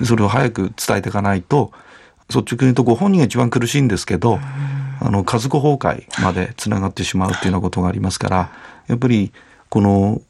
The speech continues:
Speaker 1: 高齢者だけじゃなくて、この日本の社会において、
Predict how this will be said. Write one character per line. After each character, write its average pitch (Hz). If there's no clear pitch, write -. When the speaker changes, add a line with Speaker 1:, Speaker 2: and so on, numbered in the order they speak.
Speaker 1:
高 160
齢 170
者 131
だ 101
け 117
じ 107
ゃ 101
な 101
く -
て、 92
こ 120
の 120
日 117
本 123
の 123
社 123
会 123
に 104
お 95
い 92
て、 107